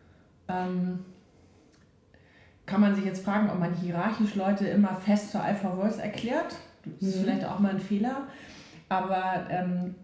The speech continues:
Speaker 1: ganz oft ist das Ablehnen von Organisationsstrukturen, das Ablehnen von Führungsfunktionen, wo ich so denke, so, hm, aber eigentlich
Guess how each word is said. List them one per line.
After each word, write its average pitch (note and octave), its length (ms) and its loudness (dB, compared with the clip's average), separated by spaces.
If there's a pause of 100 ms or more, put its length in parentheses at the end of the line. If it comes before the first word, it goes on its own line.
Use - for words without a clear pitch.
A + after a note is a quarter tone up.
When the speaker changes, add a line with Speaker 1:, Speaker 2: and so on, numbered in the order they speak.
Speaker 1:
ganz A#3+ 320 2
oft - 440 0
ist - 260 -10 (440)
das - 300 -4
Ablehnen C4 600 0
von G#3+ 200 0
Organisationsstrukturen, G3+ 1400 2
das F3+ 260 -8
Ablehnen G#3+ 800 4 (680)
von G3 340 -2 (160)
Führungsfunktionen, G#3+ 1300 2
wo G3 60 0
ich G3+ 120 0
so G3+ 80 0
denke, G3 380 2
so, G3 480 -2 (180)
hm, G#3+ 600 4 (120)
aber F#3 280 -2
eigentlich A3+ 440 2